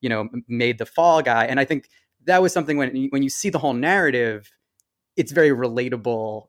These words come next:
in a very, even in a non-sports context. So, like, we all know workplaces like that, where the rules are sort of vague and they change from day to day, and depending on what mood the boss is in and whether or not Jeff Luhnow has, like,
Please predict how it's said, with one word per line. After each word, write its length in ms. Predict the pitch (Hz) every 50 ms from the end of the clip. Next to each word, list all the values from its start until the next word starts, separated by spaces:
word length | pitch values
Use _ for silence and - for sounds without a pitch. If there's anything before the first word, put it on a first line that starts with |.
| _ -
in 120 | 123 117
a 80 | 117 113
very, 420 | 110 120 117 113 110 113 113 110 -
even 160 | 127 120 120
in 100 | 113 110
a 60 | 110 110
non-sports 640 | 110 113 107 110 107 104 - - 120 117 107 -
context. 420 | - - 104 101 104 - 110 - -
So, 80 | -
like, 120 | 117 107 110
we 80 | 120
all 160 | 123 123 117 113
know 180 | 113 113 113
workplaces 520 | 110 117 113 - - - 104 - - 107 104
like 200 | 110 107 - -
that, 200 | 107 104 104 110
where 120 | 117 110
the 80 | 117 113
rules 260 | 123 135 131 123 117
are 80 | 120
sort 220 | 120 - 123 117 113
of 120 | 113 104
vague 300 | - 113 107 110 113 107
and 100 | 110 107
they 80 | 107 110
change 280 | - - 110 107 104
from 140 | - - 113
day 120 | 101 107 107
to 100 | 107 101
day, 220 | 104 101 104 104
and 100 | 104 104
depending 380 | 98 - - 110 113 107 104 107
on 120 | 104 107
what 160 | 107 107 110 _ _ _ _ _ _ _ _
mood 340 | 113 110 113 117 117 113 110
the 80 | 110 104
boss 340 | - 107 104 104 - -
is 140 | 107 101 98
in 260 | 104 101 101 104 101
and 140 | 98 98 98 _ _ _ _ _ _
whether 200 | 127 113 107 110
or 40 | 107
not 180 | 110 107 104 -
Jeff 180 | 117 104 -
Luhnow 380 | - 113 110 107 107 104 104 -
has, 160 | 107 104 101
like, 180 | 104 104 104